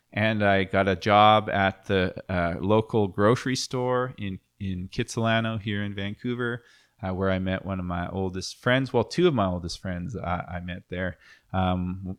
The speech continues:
both I'm still friends with today. Uh, shout out Aaron Ash and shout out A-, Andrew Clements, two, uh, beautiful yogis who really supported me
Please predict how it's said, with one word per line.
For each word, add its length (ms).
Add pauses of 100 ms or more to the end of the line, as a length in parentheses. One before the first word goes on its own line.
(120)
both 420
I'm 140
still 200
friends 300
with 140
today. 540 (420)
Uh, 360
shout 280
out 200
Aaron 260
Ash 440
and 180
shout 280
out 220
A-, 60
Andrew 520
Clements, 800
two, 380
uh, 100
beautiful 800
yogis 640
who 260
really 280
supported 480
me 260